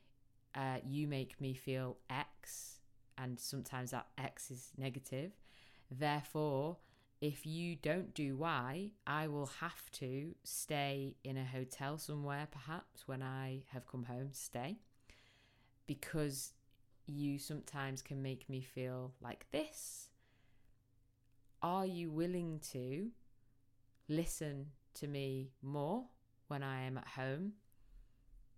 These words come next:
Otherwise, I'm gonna have to address it situationally and remove myself from the situation.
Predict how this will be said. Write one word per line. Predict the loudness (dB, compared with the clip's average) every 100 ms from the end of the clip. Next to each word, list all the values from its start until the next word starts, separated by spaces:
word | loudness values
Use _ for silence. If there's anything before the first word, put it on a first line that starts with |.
| -20 -20 -10 -2
Otherwise, | 0 2 2 2 0 -4 -2
I'm | 0 2 0
gonna | 0 -2
have | -4 -6 -10 -4
to | 0 0 -2 -4 -10 -20 -18 -12
address | -10 -2 -2 -2 -2
it | -2 -4
situationally | -6 -6 -2 0 0 -2 -2 -2 -2 -6 -14 -20 -12 -2
and | 0
remove | 2 2 2
myself | 0 -2 -2 -4
from | -6
the | -4
situation. | -8 -8 -6 -6 -6 -8 -10